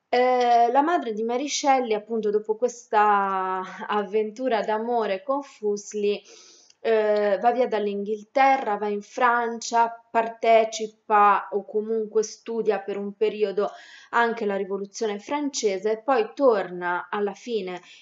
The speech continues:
in Inghilterra e a questo punto si sposa con quello che è appunto il padre di Mary Shelley, che si chiamava William Goldwyn.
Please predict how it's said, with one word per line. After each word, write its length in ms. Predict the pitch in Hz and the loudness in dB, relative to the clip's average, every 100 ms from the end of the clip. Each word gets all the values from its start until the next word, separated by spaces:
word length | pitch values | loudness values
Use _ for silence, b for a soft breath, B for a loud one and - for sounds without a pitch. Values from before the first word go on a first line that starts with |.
| B | B
in 180 | 254 208 | -4 -2
Inghilterra 1120 | 196 214 277 254 - 175 170 170 185 185 - | -4 -2 -4 -4 -4 0 0 0 0 0 4
e 220 | 247 214 | 4 4
a 140 | - 214 | 0 -6
questo 380 | 277 269 285 254 | -6 -6 -12 -12
punto 360 | 196 190 190 | -10 -10 -8
si 200 | 214 285 | -8 -6
sposa 640 | 269 - 190 170 170 190 196 | -10 -8 -6 -6 -6 -8 -8
con 280 | 233 226 226 | -6 -6 -4
quello 340 | 196 185 170 | -4 -4 -6
che 120 | - 185 | -4 -2
è 20 | |
appunto 600 | 170 - 170 170 175 _ _ 160 | -4 -8 -16 -16 -16 _ _ -16
il 180 | 170 196 | -14 -10
padre 640 | - 156 165 175 170 - | -4 -4 -4 -4 -4 -6
di 360 | 175 170 165 165 | -10 -10 -8 -10
Mary 220 | 175 175 | -10 -10
Shelley, 560 | 208 - 165 160 180 220 B B - | -10 -8 -8 -4 -2 -4 B B -8
che 120 | 247 | -8
si 120 | - | -6
chiamava 640 | 311 277 180 165 165 165 - | -6 -4 -4 -2 -2 -2 0
William 520 | 226 214 202 202 190 | 2 2 2 -2 -4
Goldwyn. 600 | 180 170 151 147 160 170 | -4 -2 -2 -8 -14 -14